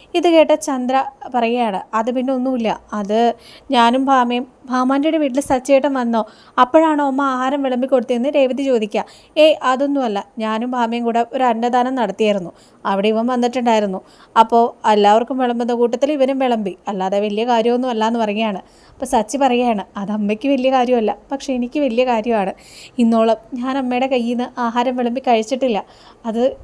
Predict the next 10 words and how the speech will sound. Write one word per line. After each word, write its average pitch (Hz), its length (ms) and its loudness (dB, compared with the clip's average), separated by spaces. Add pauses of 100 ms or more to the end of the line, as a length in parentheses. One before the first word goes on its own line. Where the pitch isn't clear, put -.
എനിക്ക് 247 240 -4
ജീവിതത്തിലെ 262 500 0 (240)
ആദ്യത്തെ 277 420 -2
സംഭവമാണെന്ന്" 262 640 -2
പറയുകയാണ്. 226 420 -2 (420)
ഇത് 302 140 0
കേൾക്കുമ്പോൾ 226 420 -2
വർഷയ്ക്ക് 233 380 -4
ഭയങ്കര 202 340 -2
വിഷമാവാട്ടോ. 196 640 -4